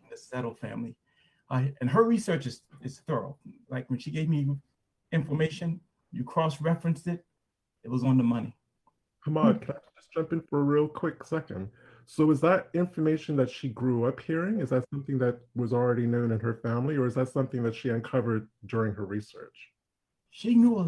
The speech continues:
Speaker 2: lot. Um, she was doing research back when there were no computers.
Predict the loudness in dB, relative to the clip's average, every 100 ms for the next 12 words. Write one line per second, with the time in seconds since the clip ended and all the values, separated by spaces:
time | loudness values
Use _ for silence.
0 | -2 -2 -2 -2 -8 _ _ -10 -6 -4
1 | -2 -2 -4 _ _ _ _ _ _ _
2 | _ _ _ _ _ _ -2 0 0 2
3 | 2 2 2 0 0 -4 -4 -10 -20 -20
4 | _ _ _ _ -2 -2 0 2 2 2
5 | 0 0 -4 -2 -2 -2 -6 -16